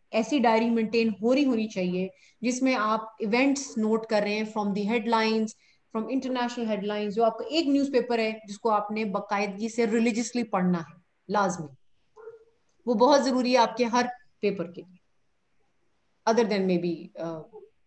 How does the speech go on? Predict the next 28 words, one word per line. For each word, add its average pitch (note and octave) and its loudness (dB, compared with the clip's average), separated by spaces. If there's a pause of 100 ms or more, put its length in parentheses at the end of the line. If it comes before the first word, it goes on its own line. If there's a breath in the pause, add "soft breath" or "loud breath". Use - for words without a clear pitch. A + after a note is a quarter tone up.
(100)
perhaps E3+ -6
English, E3+ -8 (100)
uh, D#3+ -10 (300)
pressy G#3 0
वाले A3 2
paper F#3+ -2
के F3+ -4
लिए F3+ 0
आपको E3+ -4
ना E3+ 0
जरूरत F3+ 0
पड़े, F#3+ -2
but A3 -4
other G3 0
than B3+ 2
that A3+ 4 (400 loud breath)
हर, D4 6
uh, G#3 2 (180)
paper A3 -2
जो G3+ -6
है F#3+ -2
ना G3 -4
उसमें G3+ -8
आपको F3+ -2
newspaper F#3 -2
की F3+ -10
study E3+ -4
काम D#3+ -8